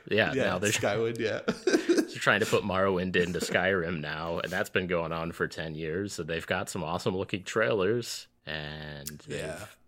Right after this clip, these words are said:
Speaker 1: you know, done some voice work, and they, they've, yeah, some of those pre-rendered videos and stuff look amazing, but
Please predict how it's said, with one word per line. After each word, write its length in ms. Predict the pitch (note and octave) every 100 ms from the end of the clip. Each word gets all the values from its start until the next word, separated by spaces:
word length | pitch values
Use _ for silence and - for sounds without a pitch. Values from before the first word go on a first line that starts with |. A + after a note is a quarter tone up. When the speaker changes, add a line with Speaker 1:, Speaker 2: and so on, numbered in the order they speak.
| _ _ _ _ _ -
Speaker 1:
you 120 | E2
know, 80 | F2+ _ _ _ _ _ _ _ _ _
done 200 | D#2 E2
some 140 | - C#2
voice 420 | - G2 A2 -
work, 380 | A2+ A2+ G#2 G2+
and 140 | D2+
they, 200 | D#2+ D#2 D2 -
they've, 240 | D#2 D2 - - _ _ _ _
yeah, 220 | - G#2 E2+
some 180 | A2+
of 80 | G#2+
those 340 | A2 G#2 F#2 -
pre-rendered 680 | - A#2+ G2 G2+ G#2+ F2+
videos 420 | F2+ G#2 G2 D#2+
and 100 | D#2+
stuff 320 | - F2+ F2 -
look 160 | F#2
amazing, 600 | F2 F2 F#2 G2+ F2+ D2 D2
but 280 | D#2+ D2+